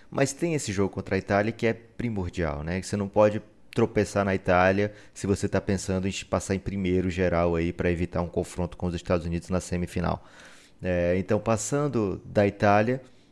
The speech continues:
a Sérvia enfrenta a Espanha na outra chave, né? E se já vencer a Itália, você já praticamente chega classificado, porque você deve pegar a Espanha e, sei lá, Porto Rico, ou Tunísia, ou Irã. É, você não vai perder pra Irã, Porto Rico e Tunísia, né? Então você já chega,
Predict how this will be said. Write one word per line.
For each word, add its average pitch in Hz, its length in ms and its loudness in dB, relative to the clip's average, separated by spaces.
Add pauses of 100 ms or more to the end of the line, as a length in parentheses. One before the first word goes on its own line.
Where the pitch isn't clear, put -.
(240)
a 127 120 2
Sérvia 104 400 2
enfrenta 110 560 0
a 139 80 0
Espanha 139 440 -2
na 92 100 -4
outra 90 200 -6
chave, 80 460 -6
né? 87 160 -6 (260)
E 113 100 -4
se 120 140 -2
já 139 160 6
vencer 113 320 2
a - 20 6
Itália, 117 380 4
você 101 240 -2
já 131 100 0
praticamente 143 540 -4
chega 147 220 0
classificado, 143 640 -2
porque - 180 -6
você - 100 -12
deve 98 220 -2
pegar 101 220 2
a 98 40 4
Espanha 131 480 -2
e, 95 160 -2 (140)
sei - 240 -6
lá, 87 100 0
Porto - 320 -8
Rico, 98 360 -2
ou 85 40 -10
Tunísia, 95 460 -4
ou 90 80 2
Irã. 104 320 0 (560)
É, 95 460 2 (880)
você - 180 -2
não 139 80 0
vai 110 160 4
perder 90 320 2
pra 87 260 2
Irã, 87 300 0
Porto 90 260 -6
Rico 85 200 -4
e - 20 -8
Tunísia, 80 460 -8
né? 82 100 -4
Então 87 180 -4
você 95 220 -4
já 107 160 0
chega, 113 500 0